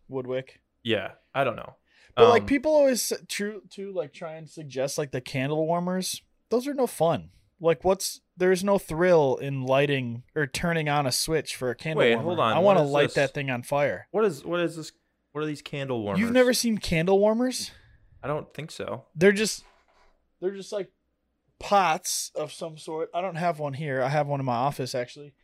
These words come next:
Speaker 1: That, like, you turn on a light bulb or turn on a heater, and it just melts the wax in there.
Speaker 2: Oh,
Speaker 1: So
Speaker 2: what?
Speaker 1: it smells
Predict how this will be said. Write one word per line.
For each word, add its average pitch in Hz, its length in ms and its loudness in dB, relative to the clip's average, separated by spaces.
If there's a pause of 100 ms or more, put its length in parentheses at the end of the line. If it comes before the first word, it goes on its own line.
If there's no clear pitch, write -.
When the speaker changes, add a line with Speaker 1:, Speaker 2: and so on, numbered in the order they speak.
(380)
Speaker 1:
That, 165 180 0
like, 156 180 -6 (120)
you 165 120 -6
turn 170 280 0
on 170 120 2
a 147 60 4
light 147 280 2
bulb 170 280 6
or 147 80 2
turn 156 240 -4
on 151 140 2
a 135 60 -2
heater, 196 540 0
and 156 140 -4
it 147 80 -4
just 151 220 -4
melts 156 500 2
the 139 100 0
wax 135 580 0
in 165 200 -8
there. 113 360 -8 (680)
Speaker 2:
Oh, 120 400 4
Speaker 1:
So 151 160 0
Speaker 2:
what? - 100 0
Speaker 1:
it - 40 -4
smells 135 760 0